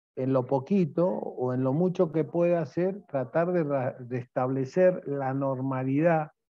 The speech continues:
o lo que nosotros consideramos como es,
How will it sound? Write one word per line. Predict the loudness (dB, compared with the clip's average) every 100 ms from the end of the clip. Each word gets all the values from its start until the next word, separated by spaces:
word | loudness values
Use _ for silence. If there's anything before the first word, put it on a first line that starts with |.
| _ _ _ _ _
o | 2
lo | 2 0
que | -2
nosotros | -2 -4 -2 0
consideramos | -2 -2 -2 -2 -2 -6 -4
como | -2 0 0
es, | -2